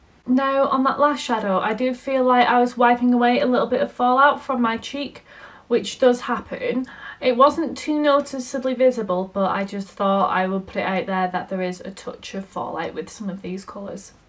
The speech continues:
So next we are going into this colour right here. Personally, I think this colour is very similar to the last couple of colours.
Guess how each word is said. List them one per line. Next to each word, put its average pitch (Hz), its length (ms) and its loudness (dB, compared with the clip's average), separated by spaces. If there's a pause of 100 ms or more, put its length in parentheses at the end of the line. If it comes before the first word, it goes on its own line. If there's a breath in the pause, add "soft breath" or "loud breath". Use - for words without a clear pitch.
(140)
So 233 200 -6
next 311 440 -2
we 277 120 0
are 262 100 4
going 247 260 2
into 240 280 -2
this 254 240 0
colour 262 400 0
right 220 340 -6
here. 190 380 -6 (3000 loud breath)
Personally, 330 520 -2
I 214 160 -2
think 233 200 0
this 247 240 4
colour 254 260 2
is 208 240 -2
very 214 560 0
similar 202 480 0
to - 180 -14
the 202 120 -4
last 190 260 -2
couple 196 300 -8
of 190 100 -4
colours. 185 380 -6